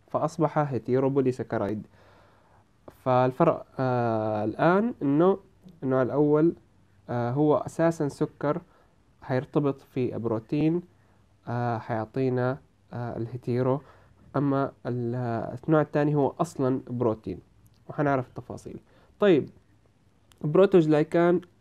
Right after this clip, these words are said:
and glycose aminoglycan which associate، آه، associated، آه، with the structural element of the tissue. يعني في بعض التيشو اللي هي الأنسجة، يعني، آه،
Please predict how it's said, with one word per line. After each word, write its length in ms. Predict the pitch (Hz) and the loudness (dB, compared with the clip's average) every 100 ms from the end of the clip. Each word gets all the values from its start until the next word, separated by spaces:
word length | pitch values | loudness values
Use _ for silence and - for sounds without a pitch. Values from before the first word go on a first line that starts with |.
| _ 143 | _ 2
and 280 | 147 156 143 147 | 4 4 2 0
glycose 760 | 131 147 165 160 185 185 175 | 0 2 2 2 4 4 4
aminoglycan 920 | 135 139 151 143 113 110 113 151 160 165 - - - 143 | 2 0 2 2 0 -2 -2 2 2 2 -4 -20 -2 4
which 260 | 185 - | 4 4
associate، 760 | 175 - 160 160 151 170 180 202 - _ _ _ - | -4 -2 -2 2 4 6 4 2 -6 _ _ _ -8
آه، 240 | 131 120 - | -4 -2 -4
associated، 640 | - - 143 160 165 180 185 _ _ _ _ - | -8 -4 0 2 4 2 0 _ _ _ _ -6
آه، 260 | 127 123 143 | -2 2 4
with 80 | 151 | 2
the 80 | |
structural 720 | 147 - 185 - 165 156 156 - | -2 -4 -6 -2 0 2 0 0
element 640 | 135 135 147 160 165 - _ _ _ - 127 | 0 2 4 4 2 -8 _ _ _ -2 0
of 80 | 123 123 | 0 0
the 120 | 120 - 143 | -2 -2 -6
tissue. 260 | - 110 - _ - | -4 -6 -8 _ -6
يعني 200 | 123 135 | -2 0
في 160 | 156 185 | 4 6
بعض 300 | 220 214 170 | 8 8 6
التيشو 420 | 156 175 165 160 | 4 4 2 4
اللي 120 | 156 | 2
هي 140 | 123 117 | 2 2
الأنسجة، 580 | 151 156 143 139 147 - _ _ - | 2 0 0 0 -2 -6 _ _ -8
يعني، 520 | 113 123 123 123 117 | -4 0 2 2 0
آه، 380 | 113 110 113 | 0 2 0